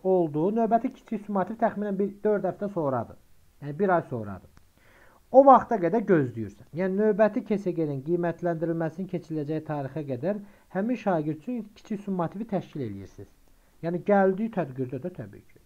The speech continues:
Təkrar kiçik summativ qiymətləndirməyə gələn şagird, tutalım gəldi topladı səksən bal. Səksən balını topladı, aldı məsələn dörd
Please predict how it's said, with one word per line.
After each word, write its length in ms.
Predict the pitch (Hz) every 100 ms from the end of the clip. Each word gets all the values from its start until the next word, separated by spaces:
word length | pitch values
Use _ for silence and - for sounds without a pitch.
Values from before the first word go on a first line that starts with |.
| _ - - - - _ _
Təkrar 400 | 240 240 277 294
kiçik 300 | 294 254 226
summativ 400 | 226 208 190 220 190
qiymətləndirməyə 840 | 196 180 165 175 160 156 156 156 143
gələn 320 | 190 202 202
şagird, 480 | 202 147 127 127 - -
tutalım 320 | 220 190 147
gəldi 240 | 165 170 170
topladı 320 | 156 143 180 180
səksən 400 | 139 117 139 135
bal. 560 | 110 104 110 131 196 202 - - - - - - - - - _ - -
Səksən 320 | 135 131 156
balını 300 | 143 131 123
topladı, 400 | 131 - 131 156
aldı 400 | 202 185 156 160
məsələn 300 | 175 151 175
dörd 220 | 160 127